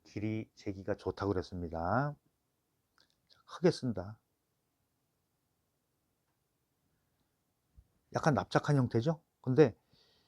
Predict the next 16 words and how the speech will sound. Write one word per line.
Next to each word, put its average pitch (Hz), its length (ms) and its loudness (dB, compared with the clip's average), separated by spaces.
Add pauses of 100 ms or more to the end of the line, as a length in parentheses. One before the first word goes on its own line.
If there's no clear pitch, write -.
(160)
이 135 100 2
전체적으로 147 540 4
납작해지니까 123 640 2
여기를 120 240 4
조금 143 300 2
더 143 80 10
요거보다 117 340 6
뺀 156 260 -2
거예요. 90 640 0 (340)
그, 104 360 2 (540)
이, 92 200 -8 (1160)
그, - 460 -20 (280)
우리가 98 160 4
시각적으로 123 520 2
봤을 - 340 -8
때 92 380 0